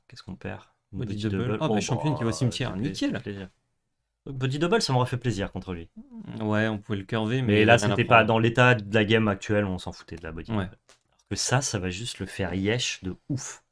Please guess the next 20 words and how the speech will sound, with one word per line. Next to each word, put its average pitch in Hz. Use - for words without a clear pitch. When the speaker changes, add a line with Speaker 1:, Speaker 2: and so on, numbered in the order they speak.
Speaker 1:
S'il -
joue 98
rien 131
maintenant, 131
c'est 110
la 87
P -
L 95
S, 82
hein. -
Speaker 2:
Elite 104
Speaker 1:
C'est, -
Speaker 2:
Chain. 127
Speaker 1:
c'est -
Speaker 2:
Très, 156
euh, 120
très -
stylé, 113
l'artwork. -
Speaker 1:
Ouais, -